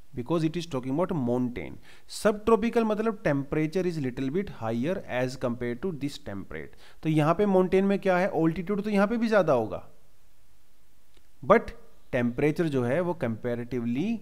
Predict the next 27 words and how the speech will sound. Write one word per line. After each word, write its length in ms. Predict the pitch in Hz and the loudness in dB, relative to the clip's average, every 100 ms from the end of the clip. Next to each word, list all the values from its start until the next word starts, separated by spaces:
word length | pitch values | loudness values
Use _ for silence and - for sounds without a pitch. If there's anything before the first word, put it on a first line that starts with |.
| - - - | -8 -16 -8
कम 140 | 131 120 98 | -4 -4 -6
होगा। 380 | 90 80 - - - - - - - - - - - - - - - - - - - - - - - - - - | -10 -12 -14 -14 -14 -14 -14 -14 -14 -14 -14 -14 -16 -14 -14 -14 -14 -14 -14 -14 -16 -16 -16 -16 -16 -16 -12 -8
ठीक 160 | 220 | -4
है, 60 | 123 - - - 156 | -4 -6 -14 -6 2
देखो 160 | 156 | 6
ये 160 | 147 175 | 8 10
वर्ड 220 | 185 196 | 8 6
क्या 140 | 208 208 | 6 6
कह 140 | 196 | 8
रहा 100 | 147 | 8
है? 80 | 160 | 6
अल्पाइन। 480 | 160 156 156 123 107 | 4 6 4 4 0
अल्पाइन 380 | - 143 160 190 | -2 2 4 6
का 60 | 202 | 6
मतलब 320 | 196 196 202 | 4 6 4
है 120 | 190 | 6
ऑल्टीट्यूड 480 | 208 175 170 - 220 | 6 6 4 2 0
काफ़ी 280 | 202 185 208 | 4 4 4
ज़्यादा 340 | 180 175 202 | 6 8 8
है। 220 | 165 110 - - - - - - - - - - - - - - - - - - - | 6 4 -4 -14 -14 -14 -14 -14 -14 -14 -14 -14 -14 -14 -14 -14 -14 -14 -14 -12 -6
अल्पाइन 360 | 127 123 151 175 | -4 0 2 2
मतलब 400 | 170 214 202 180 | 2 2 2 4
ऑल्टीट्यूड 380 | 160 175 196 | 4 2 -2
काफ़ी 260 | 190 190 233 | 2 4 6
ज़्यादा 240 | 214 156 | 6 6
होता 240 | 131 110 92 | 6 2 -4
है। 180 | 87 | -8